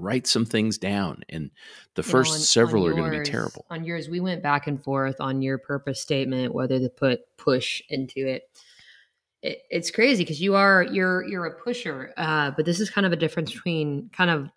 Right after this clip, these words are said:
Speaker 2: I don't know, like, young ma-, versus experienced doc or female versus male, is that I felt like, you know, when I, when I pushed others towards things,
Speaker 1: Mm.
Speaker 2: especially in residency,
Speaker 1: Didn't
Speaker 2: I,
Speaker 1: work so well?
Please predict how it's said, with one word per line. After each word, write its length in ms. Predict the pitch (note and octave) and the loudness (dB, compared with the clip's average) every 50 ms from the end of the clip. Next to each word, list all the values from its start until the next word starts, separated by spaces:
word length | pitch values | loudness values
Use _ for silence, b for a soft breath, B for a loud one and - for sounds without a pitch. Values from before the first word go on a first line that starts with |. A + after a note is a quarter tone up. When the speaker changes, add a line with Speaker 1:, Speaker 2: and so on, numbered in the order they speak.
| _ _ _ _ _ - | _ _ _ _ _ -2
Speaker 2:
I 60 | F3+ A#3+ | 2 4
don't 140 | C#4 A3+ F3 | 6 6 6
know, 320 | D3 D3 D3+ D#3+ D#3 - - - | 6 6 6 6 6 4 2 -2
like, 340 | - E3+ E3 D#3 D3+ - - - | -4 -2 0 0 -2 -2 -6 -10
young 540 | - D3+ D3+ D#3 D3 D#3+ E3 F3 F#3 F#3 F3 | -6 -2 0 2 4 4 4 4 2 2 4
ma-, 180 | E3+ D#3 D3+ C#3+ B2+ - - E3+ | 4 4 4 2 -2 -6 -12 -4
versus 400 | D#3 D#3 D#3 D3+ - D3+ C#3 D3 | 0 2 2 2 2 0 -2 -2
experienced 840 | C#3+ - - - D3 C#3+ D3 D#3 D#3+ D#3+ F3+ - - - - - | -2 -2 -2 -2 2 4 6 6 6 6 2 0 -4 -8 -10 -2
doc 500 | D#3+ D3+ D#3 D#3 E3+ G3 F#3 - - - _ - | 2 4 6 8 6 6 4 0 -8 -20 _ -4
or 520 | - D#3 D3+ D3 D3 C#3+ C#3+ C#3 C#3 C3 - - | 2 4 4 6 6 4 4 2 2 0 -2 -2
female 280 | D#3 D3+ D#3 D#3 D3+ C#3+ | 0 2 4 4 4 4
versus 540 | D3+ D3+ C#3+ - - D3+ C#3+ C#3 C3+ B2+ | 2 0 0 0 -2 -2 -2 -2 -2 -4
male, 480 | C#3 C3+ C3 C#3 D3 D#3+ F3 F#3+ F#3 _ b b b b b b b b b - | -6 -4 -4 -4 -2 -2 -4 -4 -6 _ b b b b b b b b b 2
is 300 | E3 E3 E3 D#3 - - | 6 6 6 4 4 2
that 340 | E3+ D#3+ D#3+ D#3+ D#3 D3+ - C#3+ | 2 4 4 4 4 2 2 2
I 160 | E3 G3+ G#3+ | 2 2 2
felt 260 | - G#3 F#3+ E3 D#3+ | 2 2 2 2 2
like, 380 | D3+ D3 D3 D3 D3 C#3+ - _ - | 2 2 2 2 2 0 -2 _ -2
you 100 | F3 E3 | 0 2
know, 100 | D#3+ D3+ | 4 4
when 160 | D3 D3+ D3+ | 4 4 4
I, 280 | D#3 E3+ F3 F3 F3 - _ - | 4 6 4 4 2 -2 _ -2
when 100 | D#3+ D#3+ | 0 2
I 120 | F3 F3 | 2 2
pushed 540 | F3 - - - A3 G#3+ - - - - - - | 0 -4 -2 0 0 2 2 0 -8 -10 -6 -4
others 500 | E3 E3 D#3+ F3 F3+ F#3+ G3+ G3 - - | -2 0 0 0 0 0 -2 -4 -6 -10
towards 420 | - - F#3 F#3+ G3 F#3+ F#3+ - | -12 -8 -6 -4 -4 -6 -6 -8
things, 380 | - G3+ G3+ G#3 G#3+ A3 G3+ F3+ | -6 -4 -2 -2 -2 -4 -4 -6
Speaker 1:
Mm. 40 | |
Speaker 2:
especially 360 | E3+ - - F3 - - F#3 E3+ | -10 -8 -6 -8 -6 -4 -4 -4
in 80 | D#3 | -4
residency, 720 | C#3+ C#3 C#3+ C#3 F3 F3+ G3+ G#3 G3 - - A3 A3+ A#3 A3+ B B B B B B B B B B B B B B - | -2 -4 -4 -4 -2 -2 -2 -2 -4 -4 -4 -4 -2 -2 -4 B B B B B B B B B B B B B B 4
Speaker 1:
Didn't 160 | - - G2+ | 6 8 8
Speaker 2:
I, 40 | F2 | 8
Speaker 1:
work 220 | F2 F2 F2+ - - | 8 6 6 6 6
so 180 | - - F#2 | 6 8 8
well? 240 | F2+ F#2 G2+ G#2 | 8 8 6 4